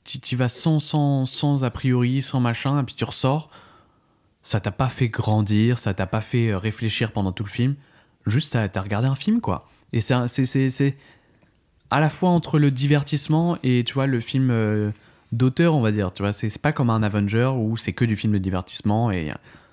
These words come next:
là, c'est vraiment, euh, c'est bien fait, quoi. C'est, c'est du beau cinéma, euh, de divertissement. Et c'est ce que j'aime, euh, avec Boulevard de la Mort.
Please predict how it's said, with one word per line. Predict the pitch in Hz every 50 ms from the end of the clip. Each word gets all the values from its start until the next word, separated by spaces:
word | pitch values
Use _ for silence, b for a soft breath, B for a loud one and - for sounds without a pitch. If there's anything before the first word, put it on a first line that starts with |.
| B B B B B _ -
là, | 120 135
c'est | 131 - -
vraiment, | 110 107 101 110 120 135 143 143 139 127
euh, | 120 98 87 95 76 -
c'est | - - 113
bien | 107 113 123 120
fait, | 110 - - 127 117
quoi. | - - 78 87
C'est, | - - 98
c'est | 92 - 95
du | 90 98
beau | 92 104 120 127 123
cinéma, | - - - 110 104 101 101 101
euh, | 95
de | 87 95
divertissement. | 92 98 98 92 90 - - - - 95 113 - B B B B B B B B B - -
Et | -
c'est | 98 - 156
ce | 160
que | - 135
j'aime, | 107 98 95 107 120
euh, | 110 92 87 85 85 90 85
avec | - 95 101 101 98
Boulevard | 101 107 98 104 95 90 90
de | 90
la | 87 85
Mort. | 90 92 113 135 -